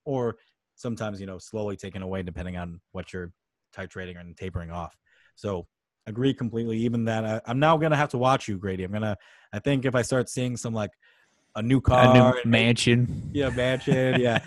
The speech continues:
Speaker 2: <laughs>
Speaker 1: I'm gonna be a little more suspicious of your industry.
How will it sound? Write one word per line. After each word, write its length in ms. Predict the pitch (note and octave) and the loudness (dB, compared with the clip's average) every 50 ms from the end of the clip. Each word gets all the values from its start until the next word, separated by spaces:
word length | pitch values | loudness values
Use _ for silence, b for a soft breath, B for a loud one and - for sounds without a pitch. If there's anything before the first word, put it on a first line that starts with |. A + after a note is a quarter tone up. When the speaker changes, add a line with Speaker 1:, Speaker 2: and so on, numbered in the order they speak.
| - E3 | -8 -10
Speaker 2:
<laughs> 140 | E3 D#3 - | -10 -8 -4
Speaker 1:
I'm 240 | A2+ A#2+ A#2 B2+ B2+ | -4 -4 -2 0 0
gonna 180 | C#3 C3 C3 B2 | 0 2 2 0
be 200 | B2 B2 A#2 A#2+ | 0 -2 -2 -2
a 40 | |
little 160 | A2+ B2 C3 B2+ | 0 0 0 2
more 160 | B2 A#2+ A2+ | 2 0 0
suspicious 560 | - - - - - A#2 A2 - - G2+ - | -2 -8 -12 -6 -4 -4 -2 -2 -4 -4 -2
of 160 | G#2+ G#2 G2+ | -2 -2 -2
your 380 | G2+ G2+ G2+ G2+ G2 F#2 - - | -2 -4 -4 -4 -4 -6 -8 -12
industry. 720 | - A2+ G#2+ G#2 G#2 G2 - - - F#2 F2+ F2 E2 - | -12 -12 -10 -8 -10 -10 -12 -14 -14 -14 -12 -12 -14 -16